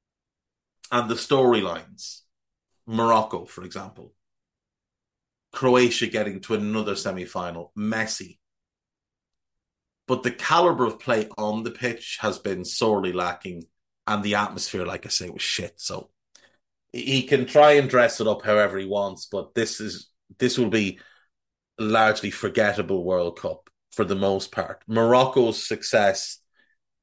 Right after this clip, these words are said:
is, is one thing we'll remember, and we'll remember who won, particularly if it's Messi, because it's the kind of crowning achievement,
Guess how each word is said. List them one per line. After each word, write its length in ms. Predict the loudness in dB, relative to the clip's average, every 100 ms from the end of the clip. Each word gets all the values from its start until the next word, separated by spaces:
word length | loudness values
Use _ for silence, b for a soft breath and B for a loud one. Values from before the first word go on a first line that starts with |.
| -2
is, 360 | 0 0 -2 -4
is 220 | -6 0
one 280 | 2 2 0
thing 200 | -4 -4
we'll 160 | -2
remember, 680 | -2 0 -2 0 0 0 -4 b b b _ -4
and 180 | 0 4
we'll 120 | 6
remember 420 | 6 6 4 2
who 180 | 0 -2
won, 420 | 0 0 -2 -6 -20 _ _ _ _ _ -8
particularly 640 | -6 -2 -2 0 2 2
if 100 | 0
it's 160 | -4 -6
Messi, 580 | -2 -2 -2 -6 -8 -8
because 640 | -8 0 0 0 -4 -8 -12 _ _ _ _
it's 240 | -10 -8 -8
the 100 | -8
kind 200 | -6 -8
of 60 |
crowning 460 | -4 0 0 0 -6
achievement, 640 | -6 -2 -2 -4 -8 -12